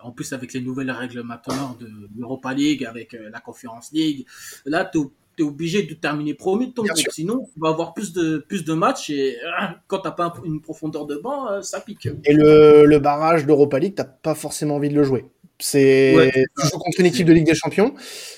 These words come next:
Speaker 2: euh, déjà, et le barrage d'Euro Conference League, t'as encore moins envie de le jouer parce que cette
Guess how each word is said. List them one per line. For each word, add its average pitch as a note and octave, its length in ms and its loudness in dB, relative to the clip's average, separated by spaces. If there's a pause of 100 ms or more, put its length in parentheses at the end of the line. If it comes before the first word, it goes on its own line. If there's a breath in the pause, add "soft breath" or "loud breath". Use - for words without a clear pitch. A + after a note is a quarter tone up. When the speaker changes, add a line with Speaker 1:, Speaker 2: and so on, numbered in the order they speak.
(160 loud breath)
Speaker 2:
euh, B2+ 220 -2
déjà, F3 500 6
et C#3 160 8
le D3 140 8
barrage E3+ 500 4
d'Euro F3 300 6
Conference E3+ 560 -4
League, A#3 260 -2
t'as C#3 160 -2 (300)
encore D3+ 340 -2
moins F3+ 220 2
envie A#3+ 180 2
de G#3 60 2
le G#3 100 8
jouer A3 180 6
parce G3+ 160 0
que - 80 -4
cette - 260 -4